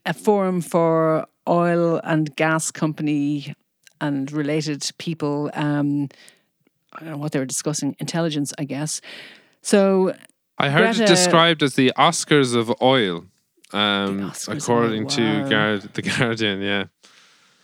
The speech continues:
Speaker 1: That would be one of the, uh, Oscars I would not be displaying on my mantelpiece, that's for sure.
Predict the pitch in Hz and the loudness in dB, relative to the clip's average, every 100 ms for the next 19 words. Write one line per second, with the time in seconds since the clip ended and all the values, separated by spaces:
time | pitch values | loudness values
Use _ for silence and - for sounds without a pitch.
0 | _ _ 202 202 208 190 170 175 170 165 | _ _ 0 2 2 2 2 0 0 0
1 | 165 156 156 156 156 - 160 - 156 143 | 0 -2 -2 -2 -2 -2 -4 -4 -4 -2
2 | 156 151 151 156 143 147 165 - 143 143 | -2 -2 -4 -4 -6 -8 -12 -8 -6 -4
3 | 147 143 147 143 147 _ _ - 147 - | -2 -2 -2 -2 -4 _ _ -6 -4 -6
4 | - 156 - - - 156 160 | -8 -6 -6 -10 -8 -6 -4